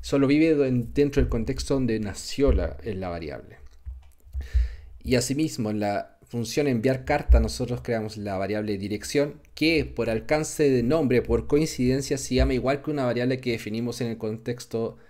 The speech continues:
main, pero sigue siendo otra variable, y si yo le cambio el valor a esa variable,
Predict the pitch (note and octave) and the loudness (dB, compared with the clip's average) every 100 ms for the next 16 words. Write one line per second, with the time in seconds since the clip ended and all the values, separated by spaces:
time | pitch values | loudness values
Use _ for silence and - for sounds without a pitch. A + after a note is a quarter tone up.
0 | _ - A2 C#3+ A#2 C#3+ - - - F#3 | _ -6 0 2 2 -2 -8 -20 -2 4
1 | E3+ F3 - - F#3 F3+ E3+ D#3 C3 B2+ | 6 8 8 8 6 2 2 2 2 2
2 | E3+ F3 D3+ C#3+ C#3+ A#2 G#2 - B2 - | 2 4 6 6 4 2 -4 -4 -6 -4
3 | A2+ D#3 D#3 D3+ D#3+ E3 C#3 A#2 A#2+ A#2+ | 2 4 4 2 2 2 2 2 0 -2
4 | A#2+ A2+ G2+ A2 B2+ C3+ B2+ | -2 -4 -2 -2 0 0 -4